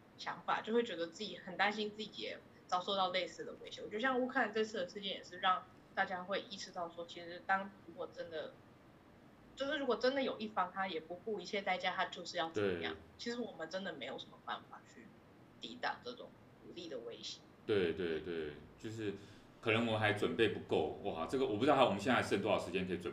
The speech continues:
Speaker 2: 备，万一，万一有这个最糟的情况发生的话，吼。那所以说，那个我们，我们今天的新闻呢，其实我，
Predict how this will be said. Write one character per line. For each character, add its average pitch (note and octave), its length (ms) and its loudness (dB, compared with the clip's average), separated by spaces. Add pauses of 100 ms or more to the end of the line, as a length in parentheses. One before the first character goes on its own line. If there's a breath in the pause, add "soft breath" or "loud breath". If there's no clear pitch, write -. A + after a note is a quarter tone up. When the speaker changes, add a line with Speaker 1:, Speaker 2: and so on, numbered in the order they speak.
Speaker 2:
备， E2 260 0
万 A#2+ 200 6
一， B2+ 60 6
万 B2 260 6
一 A#2 40 6
有 F2 120 4
这 F#2 100 0
个 F#2 260 4
最 G#2 240 2
糟 F#2 200 4
的 F2+ 60 4
情 E2+ 180 -4
况 F2+ 180 -2
发 D2+ 160 -2
生 D#2 200 -6
的 D2 160 -10
话， D2 200 -4
吼。 - 180 -10 (760 loud breath)
那 D#3 220 4
所 D#3 160 6
以 E3 100 12
说， C#3 480 8
那 C3 180 4
个 F#2+ 540 4
我 G2 80 2
们， G#2 160 2 (320)
我 G2 120 -2
们 A2+ 400 2
今 C3+ 280 -2
天 B2+ 340 6
的 G2 200 6
新 G#2+ 320 -2
闻 F2 180 4
呢， D2+ 240 -4 (400 loud breath)
其 D3 100 2
实 G3 80 10
我， A2 260 6